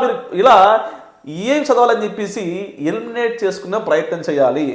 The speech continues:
మరో ఎగ్జాంపుల్ చెప్పే ప్రయత్నం చేస్తాను. మీకు రాజ్యాంగ సవరణలు అనే టాపిక్ అనేది రాజ్యాంగ సవరణలు. మరి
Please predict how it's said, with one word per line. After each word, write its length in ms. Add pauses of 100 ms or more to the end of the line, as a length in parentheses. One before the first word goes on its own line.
(460)
మరో 180 (100)
ఎగ్జాంపుల్ 380
చెప్పే 240
ప్రయత్నం 400
చేస్తాను. 360 (1200)
మీకు 220 (540)
రాజ్యాంగ 880 (180)
సవరణలు 480 (1200)
అనే 120 (120)
టాపిక్ 340
అనేది 300 (1500)
రాజ్యాంగ 760 (760)
సవరణలు. 500 (1900)
మరి 100